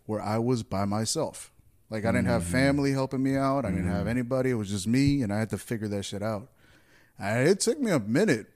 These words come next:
Speaker 1: but, like,
Speaker 2: Was those the warehouse days?
Speaker 1: Warehouse days, yeah. But you wanna hear some crazy shit?
Speaker 2: Yeah.
Speaker 1: That warehouse has always had a weird place in my life.
Speaker 2: Yeah.
Speaker 1: Because when I was younger, uh, a couple years before that, I was staying with my dad.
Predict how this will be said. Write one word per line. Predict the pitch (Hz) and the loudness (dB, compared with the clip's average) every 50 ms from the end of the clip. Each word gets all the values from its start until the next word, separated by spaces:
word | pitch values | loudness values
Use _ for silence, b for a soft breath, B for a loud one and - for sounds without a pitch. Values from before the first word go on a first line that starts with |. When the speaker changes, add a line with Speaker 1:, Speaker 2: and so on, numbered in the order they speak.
| _ - | _ -4
Speaker 1:
but, | 139 127 | -4 -2
like, | 113 127 120 117 104 - - - - | 0 0 0 0 0 -4 -10 -10 -6
Speaker 2:
Was | - 104 95 | -6 0 2
those | 107 104 95 | 4 4 4
the | 92 92 | 4 4
warehouse | 92 101 104 110 120 120 120 123 - | 4 4 4 4 4 2 2 0 0
days? | - 127 127 135 135 131 - - | 0 0 0 0 0 -4 -6 -2
Speaker 1:
Warehouse | 120 127 156 156 143 143 143 143 135 117 | 4 6 6 8 8 6 6 4 2 2
days, | 104 139 123 110 107 104 98 95 | 0 -2 -2 0 -2 -2 -4 -2
yeah. | 107 123 123 107 95 B B B B | 0 0 0 0 -2 B B B B
But | - - | -10 -8
you | - 113 | -4 -4
wanna | 120 123 123 | -4 -2 -2
hear | 120 120 | -4 -4
some | - 98 | -6 -8
crazy | 87 - 104 113 120 117 | -8 -8 -6 -6 -6 -6
shit? | 117 - 147 151 - - | -6 -4 -4 -4 -6 -4
Speaker 2:
Yeah. | - 76 71 69 71 87 - - - - - - - _ _ _ | -2 -2 -2 0 -2 -4 -6 -12 -8 -6 -6 -6 -6 _ _ _
Speaker 1:
That | - 104 120 | -6 -6 -4
warehouse | 117 113 117 110 117 117 117 - | -2 -2 -4 -4 -4 -6 -6 -8
has | - 98 95 | -8 -6 -4
always | 101 113 117 107 98 | -2 0 0 0 -2
had | 101 107 | -2 0
a | 104 | 0
weird | 98 92 98 104 107 107 110 113 110 - - - b b b b b b b _ | 0 2 4 4 4 6 6 4 4 2 -2 -12 b b b b b b b _
place | - 120 110 110 - - | 0 0 2 2 0 0
in | 104 | 0
my | 98 101 101 | 0 0 0
life. | 98 98 101 98 107 98 - - - _ b b b b | 0 0 -2 -2 -4 -8 -14 -18 -20 _ b b b b
Speaker 2:
Yeah. | 98 98 | 6 6
Speaker 1:
Because | 90 82 143 135 120 98 | 8 8 6 6 4 2
when | 95 104 104 | 0 -2 -2
I | 101 101 110 | 0 0 0
was | 135 151 156 | 0 0 0
younger, | 196 226 240 214 185 180 196 214 - _ - | 2 0 2 2 2 0 0 -2 -6 _ 2
uh, | 131 131 131 127 127 123 117 | 4 4 6 4 4 4 2
a | 113 | 2
couple | - - 135 - 156 | 0 -2 0 2 2
years | 151 156 160 147 | 4 4 2 2
before | 127 120 - - 156 165 | 0 -4 -4 -2 -2 2
that, | 123 110 113 117 - | 4 4 2 2 2
I | 117 | -2
was | 117 113 | -4 -2
staying | - 123 120 | -2 -2 0
with | 120 | 0
my | 120 123 | 0 0
dad. | 117 98 95 98 101 110 117 | 0 0 0 0 0 0 -2